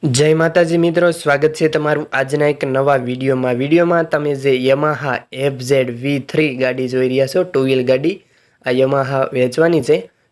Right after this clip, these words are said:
તો વીડિયો પૂરો જોતા રહેજો, આ ગાડી વિશેની બધી જ માહિતી મળી રહેશે. તો વીડિયો પૂરો જોતા રહેજો, બધી જ માહિતી મળી રહેશે. મિત્રો, આપણી ચેનલ પર નવા આવ્યા છો, ચેનલ હજી સુધી સબસ્ક્રાઇબ નથી કરી, તો અત્યારે સબસ્ક્રાઇબ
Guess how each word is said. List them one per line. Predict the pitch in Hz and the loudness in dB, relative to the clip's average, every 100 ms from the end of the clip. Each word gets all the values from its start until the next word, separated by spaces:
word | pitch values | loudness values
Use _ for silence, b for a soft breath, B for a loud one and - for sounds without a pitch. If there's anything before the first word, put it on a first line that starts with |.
| - | -2
તો | 123 | 0
વીડિયો | 135 147 135 | 2 2 2
પૂરો | 139 147 147 | 0 2 2
જોતા | 135 131 135 | 2 0 0
રહેજો, | 131 143 170 | 0 0 0
આ | 127 | 0
ગાડી | 123 123 131 | -2 -2 -2
વિશેની | 127 127 135 127 | -4 -4 -2 -2
બધી | 120 120 127 131 | 0 0 0 0
જ | 127 | 0
માહિતી | 127 127 123 131 | 0 0 0 0
મળી | 131 131 | 2 2
રહેશે. | 135 127 147 | 0 0 2
તો | 131 | 4
વીડિયો | 131 139 143 | 4 2 0
પૂરો | 131 147 143 | 2 2 2
જોતા | 131 131 131 | 2 0 0
રહેજો, | 131 131 127 | 0 0 0
બધી | 123 120 123 | 0 -2 -4
જ | 123 | -2
માહિતી | 127 123 127 | -2 0 0
મળી | 131 139 135 | 2 2 2
રહેશે. | 131 147 139 B B _ - | 0 -2 -4 B B _ -8
મિત્રો, | 139 156 156 143 | -2 0 0 -2
આપણી | 135 151 | -4 -4
ચેનલ | 139 147 143 139 | -2 0 0 0
પર | 139 | 0
નવા | 131 131 131 | 0 0 0
આવ્યા | 131 139 | 0 0
છો, | 131 143 139 | 0 0 2
ચેનલ | 135 143 165 160 | 2 0 2 2
હજી | 135 143 160 | 0 -2 -2
સુધી | 160 147 135 | -2 -2 -2
સબસ્ક્રાઇબ | 143 - 135 127 | -2 -2 -2 0
નથી | 131 147 170 | -2 -2 0
કરી, | 170 165 165 b b - | 0 0 -6 b b -4
તો | 156 | -2
અત્યારે | 135 147 135 | 0 0 0
સબસ્ક્રાઇબ | 117 131 120 143 139 | -4 -8 -6 -4 -4